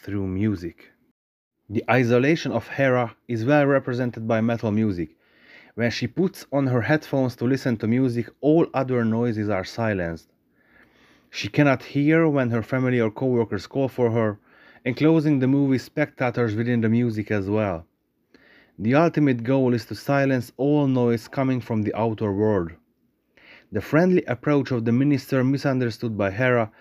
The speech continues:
and a series of other events leads to the second peak point of the movie. As she watches T V, the news talk about the events of Norway,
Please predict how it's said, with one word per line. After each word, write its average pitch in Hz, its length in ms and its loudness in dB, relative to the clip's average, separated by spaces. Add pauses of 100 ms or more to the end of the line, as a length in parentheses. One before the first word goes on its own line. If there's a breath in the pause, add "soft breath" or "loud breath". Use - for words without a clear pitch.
(300 loud breath)
and 113 140 2
a 113 60 2
series 151 520 4
of 117 140 -10
other 131 340 -2
events 127 480 0
leads 143 380 0
to 113 60 -10
the 117 120 -2
second 127 460 -4
peak 120 180 -6
point 117 200 -2
of 101 120 -2
the 101 80 0
movie. 117 460 0 (880 loud breath)
As 127 160 0
she 135 120 0
watches 160 380 2
T 170 220 2
V, 143 180 4
the 131 180 0
news 151 360 0
talk 160 300 0
about 135 300 2
the 117 160 -2
events 143 360 0
of 117 140 -8
Norway, 104 540 2